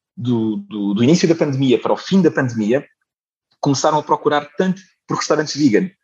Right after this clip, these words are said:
Porquê é que os, o número de pesquisas por restaurantes vegan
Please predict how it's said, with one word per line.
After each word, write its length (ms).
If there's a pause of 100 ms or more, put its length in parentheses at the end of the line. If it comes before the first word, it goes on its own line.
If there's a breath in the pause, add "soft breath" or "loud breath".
(180)
Porquê 220
é 20
que 100
os, 180
o 300
número 300
de 80
pesquisas 380
por 180
restaurantes 360
vegan 260